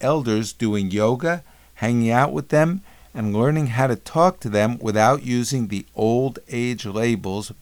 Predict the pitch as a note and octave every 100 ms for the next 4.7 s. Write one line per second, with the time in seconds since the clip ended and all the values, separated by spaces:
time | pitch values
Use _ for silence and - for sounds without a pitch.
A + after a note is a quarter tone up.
0 | - G2+ G2 G#2+ F#2+ A2 A2 A#2 - D#3
1 | D3+ F2 - - - - - - - -
2 | - C#3+ E3 G#2 F#2 - G2 F#2 G#2 B2
3 | - - - - G#2+ G#2+ G#2+ A2 - -
4 | G#2+ F#2+ G2+ F#2+ F2 E2